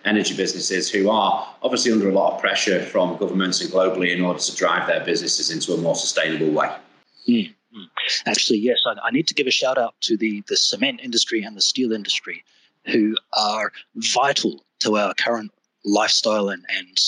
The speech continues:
Speaker 2: um, you know, well-being. And those industries cannot easily reduce their emissions. Uh, cement is a, is a, an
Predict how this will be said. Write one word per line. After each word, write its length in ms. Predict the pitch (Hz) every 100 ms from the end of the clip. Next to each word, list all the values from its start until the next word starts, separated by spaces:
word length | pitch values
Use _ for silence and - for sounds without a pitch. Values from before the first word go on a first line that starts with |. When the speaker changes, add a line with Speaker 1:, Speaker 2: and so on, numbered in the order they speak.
| -
Speaker 2:
um, 220 | 98 87 -
you 80 |
know, 120 | 101 92
well-being. 540 | 110 107 101 131 107 - - - _
And 320 | 127 107 107 - - _
those 180 | 131 135
industries 640 | 131 120 - 117 104 - - _ _ _ -
cannot 560 | - - 123 120 - -
easily 400 | 123 123 107 98
reduce 540 | 90 95 107 107 -
their 180 | - 95
emissions. 680 | 95 87 - - - - 156 -
Uh, 120 | -
cement 540 | - - 110 123 113
is 160 | 107 98
a, 180 | 101 -
is 160 | 107 101
a, 120 | 98
an 100 | 110